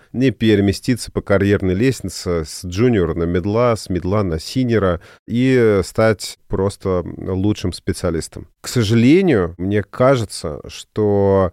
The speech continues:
это довольно слабая мотивация. По опросам, которые мы проводили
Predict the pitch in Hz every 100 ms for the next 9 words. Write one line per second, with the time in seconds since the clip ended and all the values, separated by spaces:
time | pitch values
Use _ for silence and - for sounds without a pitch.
0 | - - 120 113 107 107 120 107 - 107
1 | 95 87 80 80 110 147 165 - 82 -
2 | - 123 120 - 135 127 - 101 98 82
3 | 101 92 98 90 - 92 101 95 101 101
4 | 87 82 78